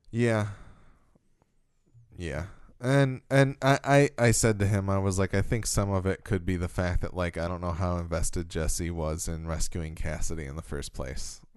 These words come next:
You know, still coming off of season three. Like, i-, if Show, Show Cass and Show Jesse are not, like, super good friends,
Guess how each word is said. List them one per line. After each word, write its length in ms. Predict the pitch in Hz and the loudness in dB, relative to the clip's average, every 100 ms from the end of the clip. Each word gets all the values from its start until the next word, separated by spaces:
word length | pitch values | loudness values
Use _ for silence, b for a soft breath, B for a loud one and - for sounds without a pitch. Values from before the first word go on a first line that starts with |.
| _ _ - | _ _ -12
You 80 | |
know, 180 | 80 67 | -10 -8
still 240 | 90 - 80 | -8 -6 -6
coming 360 | - 85 78 | -4 -6 -4
off 240 | 80 82 85 | -4 -4 -6
of 80 | |
season 340 | - 82 82 76 | -6 -6 -8 -8
three. 300 | 87 80 80 | -6 -4 -4
Like, 300 | 80 78 - | -6 -6 -6
i-, 160 | 92 87 | -6 -6
if 280 | - 95 - - b b b b b b b b b b | -4 -8 -8 -18 b b b b b b b b b b
Show, 360 | - 117 104 | 0 2 2
Show 240 | 98 127 117 | 0 4 4
Cass 380 | - 113 107 107 | 4 4 4 0
and 100 | 95 | -2
Show 220 | 113 104 | 0 0
Jesse 460 | 95 101 98 104 | 2 2 2 0
are 100 | 95 | 0
not, 240 | 95 95 85 | 0 -2 -2
like, 140 | 95 | -6
super 320 | - 104 - | -4 -4 -4
good 180 | 90 92 | -4 -4
friends, 680 | - 101 95 87 - - | -2 -4 -4 -6 -6 -6